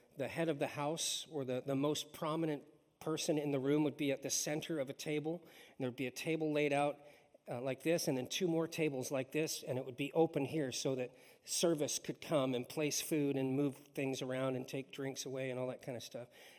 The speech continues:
And everyone would sit around the outside edges of that U-shaped table, except they would more recline than sit. They didn't have chairs like we sit in today. They were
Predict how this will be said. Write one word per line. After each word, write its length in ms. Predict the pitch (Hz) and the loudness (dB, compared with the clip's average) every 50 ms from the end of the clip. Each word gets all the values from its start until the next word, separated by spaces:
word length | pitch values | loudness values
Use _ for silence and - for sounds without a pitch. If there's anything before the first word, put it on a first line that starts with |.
| - | -4
And 100 | - 139 | 2 4
everyone 360 | 143 156 175 175 156 151 147 139 | 4 6 6 8 8 8 6 6
would 100 | 131 - | 4 2
sit 180 | - - 175 | 2 4 4
around 280 | 160 147 143 139 143 135 | 4 6 6 6 4 4
the 160 | 127 135 143 | 2 0 2
outside 460 | 151 147 139 - - 151 143 139 135 - | 2 2 2 0 0 0 0 0 0 0
edges 400 | 160 151 151 135 135 127 120 - - - - - - | 0 0 2 2 0 -2 -2 -4 -10 -16 -20 -14 -8
of 120 | - 139 135 | -8 -4 -2
that 200 | 139 123 - - | -2 -4 -4 -6
U-shaped 840 | 135 127 131 147 151 147 - - - 160 135 127 120 - - - - _ - - _ _ - | -8 -4 0 0 0 2 0 0 0 0 0 -2 -4 -8 -14 -20 -20 _ -20 -20 _ _ -8
table, 500 | - 160 151 151 143 131 120 113 113 113 - - - - _ _ _ _ _ _ _ _ _ _ _ _ _ | -2 0 2 2 2 2 -2 -2 -4 -6 -12 -20 -20 -20 _ _ _ _ _ _ _ _ _ _ _ _ _
except 260 | - - - 160 147 | -6 0 0 0 2
they 120 | - 156 147 | 4 2 2
would 180 | 139 127 135 143 - - - - - _ _ _ _ _ _ | 2 0 -2 -8 -16 -20 -20 -20 -20 _ _ _ _ _ _
more 220 | - 160 165 175 160 | 2 4 4 4 4
recline 720 | 139 143 135 - - - 175 165 165 160 143 123 120 120 | 2 0 -4 -4 -4 -2 0 2 4 4 4 2 2 0
than 160 | 113 120 117 113 | -2 -2 -2 0
sit. 480 | - - - 165 139 113 - - - - - _ _ _ _ _ _ _ _ | 0 0 0 0 -2 -4 -6 -10 -18 -20 -20 _ _ _ _ _ _ _ _
They 60 | - | -6
didn't 140 | 135 151 139 | -4 -4 -4
have 160 | 147 139 - | -4 -4 -2
chairs 480 | - - - 165 151 135 131 135 127 143 | -2 2 4 4 4 4 4 2 2 0
like 180 | 131 131 - | -2 -2 0
we 140 | 143 143 135 | -2 0 0
sit 420 | - - - 135 127 - - - - - - - | 0 0 0 0 -2 -2 -6 -12 -18 -16 -6 -2
in 280 | 151 131 123 123 117 | 0 0 0 0 -2
today. 540 | - - 117 127 151 147 139 123 120 127 131 - - - - - - - - - _ _ - | -4 -4 -2 0 0 0 0 0 -4 -8 -10 -14 -18 -20 -20 -20 -20 -20 -20 -20 _ _ -4
They 100 | - 143 | -2 0
were 220 | 147 143 135 127 | 2 2 0 -2